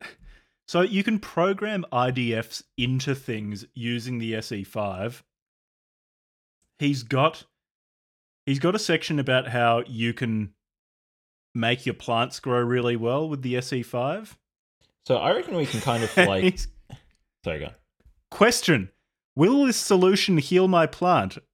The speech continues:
Speaker 1: Answer. No. The plant heals itself. The S E five one thousand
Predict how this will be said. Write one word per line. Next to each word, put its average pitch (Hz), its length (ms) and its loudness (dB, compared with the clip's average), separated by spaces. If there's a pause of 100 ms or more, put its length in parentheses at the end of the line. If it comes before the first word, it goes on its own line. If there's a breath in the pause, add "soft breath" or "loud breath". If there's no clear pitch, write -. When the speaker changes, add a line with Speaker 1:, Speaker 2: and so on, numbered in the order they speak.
Speaker 1:
Answer. 185 520 0 (260)
No. 131 480 2 (100)
The 135 80 -4
plant 175 340 0
heals 160 360 0
itself. 151 560 0 (420)
The 170 140 4
S 180 120 -2
E 202 80 -2
five 185 300 4
one 185 140 0
thousand 165 500 0